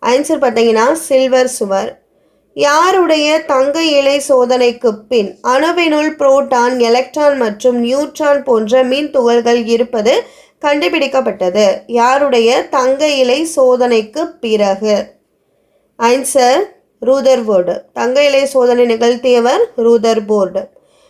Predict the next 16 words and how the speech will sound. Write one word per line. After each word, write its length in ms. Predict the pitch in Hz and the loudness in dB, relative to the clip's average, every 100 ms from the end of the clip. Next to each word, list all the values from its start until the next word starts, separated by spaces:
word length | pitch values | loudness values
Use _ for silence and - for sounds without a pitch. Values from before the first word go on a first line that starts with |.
| _ | _
நிலை 340 | 285 320 349 381 | -4 -2 2 2
மின்காட்டியை 880 | 339 320 320 302 254 294 277 302 277 | 2 2 2 0 0 -2 -2 0 0
முதன் 320 | 262 294 302 | 2 2 0
முதலில் 480 | 294 277 262 277 269 | 0 2 2 2 2
வடிவமைத்த 720 | 240 233 277 277 254 240 269 | 0 2 2 2 2 -2 0
ஆங்கிலேய 800 | 262 247 302 311 311 269 247 277 | 2 2 0 0 2 2 4 0
இயற்பியல் 640 | 233 254 277 269 254 254 | 2 0 0 0 0 2
அறிஞர் 600 | 240 220 240 240 240 370 - | 2 0 0 0 0 -4 -6
யார்? 560 | 220 208 196 196 - _ _ _ _ _ _ _ _ _ _ _ - | -4 0 0 -2 -6 _ _ _ _ _ _ _ _ _ _ _ -4
ஆன்சர், 600 | 240 254 285 294 262 320 381 - | 0 0 0 0 2 2 -2 -8
வில்லியம் 800 | 220 247 269 294 277 247 294 370 - _ | -2 0 0 0 0 2 0 -4 -10 _
கில்பர்ட். 680 | 254 233 220 220 208 196 - _ _ _ _ _ _ _ - | -2 0 0 0 0 0 -8 _ _ _ _ _ _ _ -4
கீழ்காண்பனவற்றில் 1300 | 392 415 370 330 311 320 294 262 240 - 233 247 285 | 0 0 2 2 2 0 2 2 0 -2 2 2 0
தவறான 600 | 285 254 269 302 294 277 | -2 0 0 2 2 2
இணை 520 | 240 240 240 247 415 - | 2 2 2 2 0 -2
எது? 440 | 226 202 190 196 | -2 0 0 -2